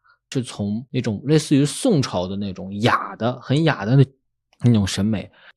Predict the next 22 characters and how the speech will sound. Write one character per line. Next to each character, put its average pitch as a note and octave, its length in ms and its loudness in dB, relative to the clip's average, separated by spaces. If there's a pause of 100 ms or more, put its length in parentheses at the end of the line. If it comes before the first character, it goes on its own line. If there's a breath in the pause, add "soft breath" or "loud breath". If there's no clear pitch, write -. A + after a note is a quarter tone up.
(140)
慢 F#3 240 6
慢 E3+ 180 6
地 C3 140 2
转 G2 200 -6
变 B2+ 200 -2
成 A2+ 200 -8
像 A#2 460 -2 (500)
唐 A#2 380 2
朝 A2 400 -6
那 A2+ 100 -4
种 A#2 260 -4
繁 G#2+ 380 2
盛、 E3+ 320 0 (140)
繁 A2+ 260 -2
美 D#3+ 220 2
的 F#2 140 -6
这 G2 100 -10
种 G2+ 160 -6
感 D2 220 -12
觉、 F#2 160 -14
华 G2+ 300 -2
丽， D3 280 -2